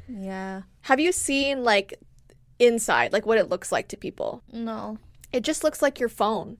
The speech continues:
Speaker 2: but you can also see everything, and then your apps are just, like, kind of floating in the air wherever you're looking.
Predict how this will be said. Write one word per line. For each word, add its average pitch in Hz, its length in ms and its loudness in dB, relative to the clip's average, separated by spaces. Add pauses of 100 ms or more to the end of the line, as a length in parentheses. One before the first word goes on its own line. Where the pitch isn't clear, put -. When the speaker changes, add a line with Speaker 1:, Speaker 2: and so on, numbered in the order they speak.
Speaker 2:
but 247 100 0
you 247 80 0
can - 140 2
also 220 320 2
see 262 260 0
everything, 190 560 0
and 208 160 -4
then 202 100 -2
your 202 200 0
apps - 340 4
are 214 80 -2
just, 196 260 -6
like, 185 140 0
kind 214 200 -2
of 214 80 -2
floating 202 520 2
in 180 100 -4
the 180 120 -6
air 160 340 -2
wherever 196 300 0
you're 180 140 -2
looking. 127 500 -4